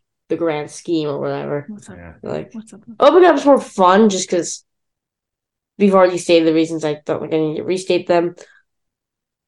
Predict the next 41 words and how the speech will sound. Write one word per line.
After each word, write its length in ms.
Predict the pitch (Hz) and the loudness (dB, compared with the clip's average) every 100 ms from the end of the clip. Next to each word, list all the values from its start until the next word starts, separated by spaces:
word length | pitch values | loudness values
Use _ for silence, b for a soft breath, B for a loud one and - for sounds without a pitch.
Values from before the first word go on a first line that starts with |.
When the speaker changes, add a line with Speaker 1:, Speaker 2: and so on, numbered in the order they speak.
| _ - | _ -4
Speaker 1:
And 280 | 175 175 156 - | 0 2 0 -2
I 100 | - | 2
also 300 | 190 185 185 | 4 2 0
like 380 | 180 175 170 - - | 0 2 0 -6 -4
how 200 | 175 160 | 0 0
it's 260 | - - _ | -2 -14 _
the 100 | 175 | -6
U 380 | 165 175 185 165 | -6 -2 2 2
S 300 | 170 175 - | 2 -2 -4
Open 280 | 190 190 190 | -4 -4 -4
Cup, 280 | 208 202 - | -2 -2 -4
so 100 | 160 | -8
you 140 | 156 | -8
can 80 | - | -12
see 180 | - 170 | -8 -6
Speaker 3:
Yeah. 40 | 87 - | -6 -12
Speaker 1:
te-, 240 | - 87 _ _ _ _ 160 | -14 -14 _ _ _ _ -12
your 220 | 170 175 | -2 -2
teams 340 | 170 190 180 175 | -2 -2 -2 -4
that 140 | 170 | -6
you, 180 | 175 165 - | -8 -12 -12
from 140 | 170 | -12
cities 360 | - 180 175 156 | -6 -4 -4 -4
you, 600 | - 185 190 185 175 156 _ _ _ _ _ _ _ | -10 -6 -6 -4 -6 -10 _ _ _ _ _ _ _
you, 220 | - 190 - | -14 -12 -2
that 300 | 175 156 - | 0 0 -6
an 120 | 175 | -4
American 400 | 170 175 170 170 | 0 0 -2 -6
ci-, 220 | - 175 - - | -8 -8 -8 -8
that 300 | 165 160 - _ _ _ _ _ - - _ 190 | -8 -8 -10 _ _ _ _ _ -16 -16 _ -8
an 500 | 185 - 147 196 196 | -8 -6 -2 0 2
average 400 | 202 214 226 220 | 4 4 4 2
American 460 | 196 185 185 185 180 | 0 2 0 -2 -10
soccer, 640 | - 175 170 170 160 156 _ | -4 -4 -2 -6 -6 -8 _
like, 280 | 147 139 - _ _ _ _ _ _ _ _ | -12 -12 -14 _ _ _ _ _ _ _ _
uh, 280 | 151 151 - | -4 -2 -2
someone 280 | - 196 202 | -2 2 2
who's 100 | 190 | 2
getting 300 | 180 170 170 | 0 0 -4
into 160 | 165 | -4
the, 200 | 165 151 | -4 -4